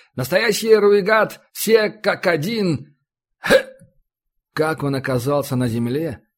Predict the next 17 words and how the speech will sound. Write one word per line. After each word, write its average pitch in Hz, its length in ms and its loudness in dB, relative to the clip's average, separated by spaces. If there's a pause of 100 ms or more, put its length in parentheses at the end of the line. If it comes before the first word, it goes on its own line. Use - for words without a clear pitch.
(200)
не 135 120 -2
все 175 280 -4
даже 156 460 -4
успели 127 440 -4
заметить. 120 680 -4 (220)
Впрочем, 170 380 -4
сам 185 240 -4
Тиэлу 170 320 2
оказался 147 600 0
в 127 40 -12
числе 139 380 -4
тех 147 340 -6
немногих, 135 560 -4 (320)
кто 165 220 -4
увидел 165 600 -2
все 147 200 -4
произошедшее 135 800 -2